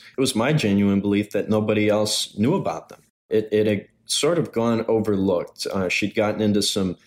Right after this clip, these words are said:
Facebook arguments, but that was it. So once people started to take notice of this, it kind of took off a little bit.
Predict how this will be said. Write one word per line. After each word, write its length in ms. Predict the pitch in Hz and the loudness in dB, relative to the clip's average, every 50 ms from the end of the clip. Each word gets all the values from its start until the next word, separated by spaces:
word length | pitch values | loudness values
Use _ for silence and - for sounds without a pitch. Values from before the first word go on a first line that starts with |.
| _ _ _ _ _ | _ _ _ _ _
Facebook 520 | - - 113 110 - - - 104 101 - | -4 -2 0 0 0 -2 -2 -4 -2 0
arguments, 500 | 110 104 107 101 107 104 101 98 98 - | 0 0 2 2 2 2 2 2 0 -2
but 160 | - - 104 | -6 -8 -8
that 160 | - 147 156 131 | -4 -2 -2 -2
was 140 | 98 90 | 0 0
it. 260 | 104 101 90 87 - - _ _ _ - | 0 0 -2 -2 -6 -10 _ _ _ -4
So 500 | - - 113 110 104 95 90 - - _ | -2 0 2 2 2 2 0 -2 -8 _
once 300 | - 110 135 151 156 - | -4 -2 0 0 -2 -2
people 320 | - - 147 143 - - | 0 0 0 0 0 -2
started 320 | - - - - 113 110 104 | -2 -2 0 0 0 2 0
to 180 | 101 98 - | 0 -2 0
take 180 | - 110 107 104 | 0 0 0 0
notice 460 | 98 98 101 110 120 123 104 - - | 0 0 2 2 2 2 0 0 -4
of 140 | 85 80 - | -6 -8 -8
this, 420 | - 82 80 80 - - - - - - | -8 -6 -6 -6 -6 -8 -10 -8 -8 -10
it 120 | 98 - | -10 -6
kind 200 | - - 175 170 | -4 -2 0 0
of 80 | 131 - | -2 -2
took 260 | - - 123 113 - | -2 -2 -2 0 0
off 280 | 110 110 110 107 - | 0 0 -2 -2 -2
a 40 | 107 | 0
little 160 | 110 107 107 | 0 2 2
bit. 380 | 104 101 107 107 107 104 - - | 2 2 2 2 2 2 0 -6